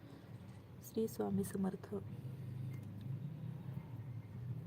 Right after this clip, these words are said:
आपण कालच्या लाईव्ह सेशनमध्ये श्री गुरुचरित्र सचित्र कथा अध्याय अठरा पर्यंत पूर्ण बघितलं होतं. अध्याय पहिला,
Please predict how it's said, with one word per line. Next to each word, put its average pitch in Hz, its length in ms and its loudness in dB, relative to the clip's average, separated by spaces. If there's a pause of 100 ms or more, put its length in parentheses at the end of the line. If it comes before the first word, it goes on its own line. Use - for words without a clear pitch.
(2250)
आपण 190 280 8 (220)
कालच्या 190 340 10
लाईव्ह 202 240 12
सेशनमध्ये 190 920 8 (2250)
श्री 220 180 6
गुरुचरित्र 208 580 12
सचित्र - 440 10
कथा 208 340 8 (120)
अध्याय 202 400 8 (120)
अठरा 208 280 6
पर्यंत 190 460 10
पूर्ण 220 440 10
बघितलं 190 460 8
होतं. 190 300 6 (580)
अध्याय 196 320 6
पहिला, 202 600 8